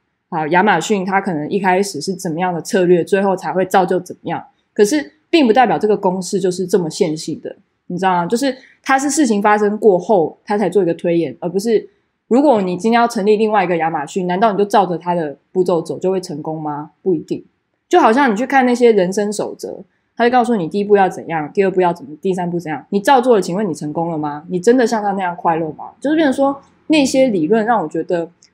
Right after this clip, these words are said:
很困惑，因为它很空，那就在讲一些理论而已。但是如果你没有实际去体验，你根本就不晓得那是什么感觉，你也不晓得怎么做。所以呢，我就在大学的时候就觉得这些理论很空，而且我也无法验证他到底说的是不是对的，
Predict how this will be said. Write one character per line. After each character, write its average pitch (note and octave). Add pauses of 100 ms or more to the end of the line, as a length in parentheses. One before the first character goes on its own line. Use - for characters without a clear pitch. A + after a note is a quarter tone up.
很 E3+
困 A3
惑， E3+ (880)
因 D4+
为 D#4+
它 C#4
很 G#3
空， F#3 (280)
那 C4
就 C#4+
在 D#4+
讲 A3
一 -
些 A3
理 F3+
论 F3
而 D3+
已。 D3
但 A#3+
是 C#4+
如 C4+
果 B3+
你 F3+
没 F3
有 G#3+
实 F3+
际 G3
去 G3
体 D#3
验， E3+
你 F#3+
根 C#4
本 A#3+
就 A3+
不 A3+
晓 G3
得 D#3
那 F3+
是 F#3+
什 F3
么 D3
感 -
觉， D3+
你 G3+
也 G#3
不 -
晓 G3+
得 D3+
怎 C#3+
么 -
做。 - (460)
所 C#4
以 D#4
呢， B3
我 A3
就 A3+
在 A#3+
大 G3
学 F#3+
的 F3
时 F3
候 G#3
就 A3
觉 F#3+
得 E3+ (220)
这 F4
些 F4
理 G3+
论 A#3+
很 E3+
空， A#3+
而 -
且 D#4
我 C4+
也 C#4
无 A#3
法 A3
验 A3+
证 A#3
他 A#3
到 A#3+
底 F3
说 G#3+
的 G3+
是 G#3
不 G3+
是 G3
对 -
的， -